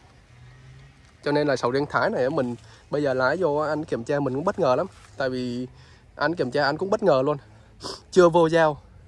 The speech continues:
trái da còn rất là xanh nhưng mà đã lên cơm rồi. Cho nên là anh chốt luôn là và, và tiến hành cắt. Cho nên á, mình mới,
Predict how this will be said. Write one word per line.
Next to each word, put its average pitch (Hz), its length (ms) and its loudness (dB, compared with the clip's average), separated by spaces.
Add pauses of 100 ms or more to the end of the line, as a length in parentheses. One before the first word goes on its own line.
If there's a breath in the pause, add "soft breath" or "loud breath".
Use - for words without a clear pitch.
(120)
trái 180 440 -2
da 151 220 2
còn 127 160 -2
rất 202 180 -2
là 147 80 0
xanh 139 320 -2
nhưng 143 160 -2
mà 123 140 -4 (180)
đã - 160 -4
lên 175 160 0
cơm 147 220 0
rồi. 120 180 -2 (680 soft breath)
Cho 143 60 -4
nên 143 180 0
là 123 100 0
anh 160 460 -2
chốt 196 200 -2
luôn 156 220 4
là 120 360 0 (400 soft breath)
và, 123 320 -2
và 120 420 -2 (140)
tiến 151 140 -4
hành 131 160 -4
cắt. 170 160 -4 (1600)
Cho 151 100 -4
nên 151 180 -2
á, 180 120 -4 (420 loud breath)
mình 127 280 -4
mới, 185 320 -2